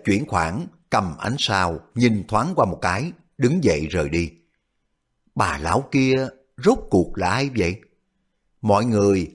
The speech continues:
bắt đầu đặt ra câu hỏi, nhưng mà kết quả không ai quen biết hay là biết bà ta là ai. Thậm chí người có kiến thức rộng rãi như Quách Văn Hoa cũng chưa từng nghe nói về một người có bề ngoài bình thường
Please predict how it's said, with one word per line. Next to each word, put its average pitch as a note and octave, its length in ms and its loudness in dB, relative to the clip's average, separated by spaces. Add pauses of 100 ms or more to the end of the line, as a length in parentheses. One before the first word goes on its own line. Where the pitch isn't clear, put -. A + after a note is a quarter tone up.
bắt F3 220 -2
đầu F#2 280 2
đặt - 240 0
ra A2 100 0
câu A2 140 2
hỏi, F2+ 380 0 (340)
nhưng F3+ 160 2
mà A2+ 100 0
kết F3 220 4
quả F#2+ 380 2 (100)
không B2+ 280 -2
ai G#2 220 0
quen G2 300 0
biết E3+ 200 2 (280)
hay F3+ 180 0
là G#2+ 80 0
biết A#2 260 0
bà D#2+ 160 0
ta F#2+ 160 0
là D2 100 -2
ai. E2+ 240 -2 (640)
Thậm G2+ 260 0
chí E3+ 220 2
người G2+ 300 2
có A#2+ 120 -4
kiến D3 200 -2
thức G3+ 240 4
rộng F#2+ 240 0
rãi F#2+ 360 0 (160)
như A2 320 6
Quách C#3 140 2 (100)
Văn G2 200 0
Hoa F2+ 340 2 (300)
cũng C#3 280 2
chưa F#3 180 4
từng F#2 280 0
nghe G2 120 -2
nói G#2+ 340 0 (400)
về A#2 220 6
một G#2+ 280 2
người G#2 360 4 (100)
có F3 80 2
bề A#2+ 140 6
ngoài F#2 280 0
bình F#2 240 -2
thường F2 300 0